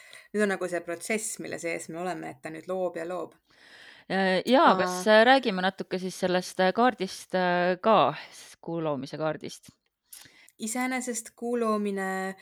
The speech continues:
Speaker 1: selles suhtes on positiivne, et ta saab ainult, äh, sekstiili sellelt Marsi ja Jupiteri ühenduselt, mis ka veel kestab. Nii et selles
Speaker 2: Mhm.
Speaker 1: suhtes on tegelikult, äh, nagu suures plaanis see kuuloomine ikkagi kutsub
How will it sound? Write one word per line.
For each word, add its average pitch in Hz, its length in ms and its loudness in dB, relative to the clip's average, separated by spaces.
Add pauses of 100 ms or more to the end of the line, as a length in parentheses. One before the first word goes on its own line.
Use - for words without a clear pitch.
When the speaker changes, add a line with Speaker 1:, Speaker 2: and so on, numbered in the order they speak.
(500)
Speaker 1:
selles 226 300 0
suhtes 202 280 -12
on 180 160 -6
positiivne, 349 720 -8 (180)
et 220 180 -8
ta 208 120 -4
saab 208 240 -4
ainult, 208 420 -4
äh, 180 180 -4
sekstiili 208 760 -8
sellelt 175 320 -8
Marsi 202 480 -6
ja 165 320 -6
Jupiteri 196 640 -8
ühenduselt, 180 440 -8
mis 170 160 -12
ka 254 160 -8
veel 240 120 -6
kestab. 175 400 -8 (1300)
Nii 196 140 -6
et 196 60 -2
selles 202 180 -4
Speaker 2:
Mhm. 220 80 -6
Speaker 1:
suhtes 196 240 -12
on 185 80 -10
tegelikult, 220 600 -4
äh, 175 120 -4 (1400)
nagu 196 140 -8
suures 294 400 0
plaanis 196 480 -4
see 214 120 -6
kuuloomine 208 600 -4
ikkagi 180 920 -10
kutsub 208 340 -8